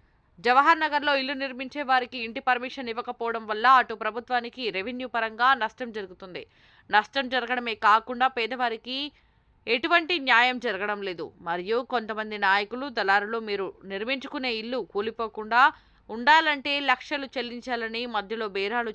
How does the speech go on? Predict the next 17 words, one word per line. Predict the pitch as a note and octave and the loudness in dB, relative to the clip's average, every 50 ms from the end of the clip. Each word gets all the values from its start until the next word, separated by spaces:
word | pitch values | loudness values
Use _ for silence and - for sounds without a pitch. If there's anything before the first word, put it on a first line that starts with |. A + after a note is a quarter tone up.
| - A3+ | -8 -8
చేస్తూ | G#3 G#3 - - B3 B3+ B3+ | -10 -10 -10 -10 -10 -10 -8
ధనవంతులు | G#3+ G#3+ F#3+ G3+ G#3 A3 A3 - G#3+ A3 | -6 -6 -6 -6 -8 -8 -10 -8 -6 -4
అవుతున్నారు | G3 F3+ E3+ - G3+ F3+ F#3 F3+ F3 - - _ _ - | -4 -4 -6 -8 -12 -12 -10 -10 -10 -10 -12 _ _ -10
తప్ప | E3+ E3+ D#3+ - A3 A3 G3+ - - _ - _ - - - B3+ | -10 -10 -4 0 2 2 2 2 0 _ -20 _ -16 -6 0 2
పేదవారికి | C4+ C#4+ E4 E4 E4 D#4 D4+ - C#4+ | 2 4 4 4 4 4 2 0 -4
మాత్రం | C#4 C#4 C4+ C4+ C4+ C#4 D4 C#4 B3 | 0 2 2 2 2 0 -4 -4 -4
ఎటువంటి | G#3 G3 B3 B3 C4 B3+ A#3 C4 | -6 -6 -6 -8 -8 -8 -8 -8
న్యాయం | B3 A#3 A3+ G#3+ G#3+ G#3+ G#3+ G3+ | -4 0 2 2 2 2 0 -4
జరగడం | F3 F#3 E3 D#3+ E3 F3+ F#3 F3 F3+ | -4 -6 -4 -4 -4 -6 -6 -6 -6
లేదు. | E3+ E3+ D#3+ D#3 C3+ - - - | -6 -6 -6 -8 -12 -12 -10 -4
వాళ్ళు | F3+ F3+ F3 F3 F#3+ G#3 | 0 0 0 0 0 -2
ఇల్లు | A#3 A3+ G#3+ A3+ A3+ | -4 -4 -4 -6 -6
నిర్మించుకోవాలంటే | G#3+ G#3 G3 G3+ A3 A3+ G#3+ - - A3 A3 G#3 G3 G3 G3 G3 F#3+ A#3+ C4 | -6 -6 -8 -8 -10 -12 -14 -12 -10 -6 -2 -2 -2 -2 -2 -6 -6 -6 -6
దళారులకు | A#3 G#3+ F#3+ F#3+ G3+ G#3 G3 G#3 G3+ - G3 | -4 -4 -2 -2 -2 -2 -4 -8 -8 -6 -4
లక్షల్లో | E3+ F3 - - - G3+ G#3 G#3 G3+ | -6 -6 -6 -8 -12 -10 -8 -6 -4
డబ్బులు | F3 E3+ E3+ F3+ G#3+ A3+ G#3 | -4 -4 -6 -6 -8 -10 -10
చెల్లించాల్సిందే. | G3 - F3 E3 F3 F3 F3 G#3 G3 F3+ F3+ - - E3+ E3 - - | -10 -10 -10 -10 -10 -10 -10 -10 -12 -12 -12 -14 -18 -18 -16 -16 -18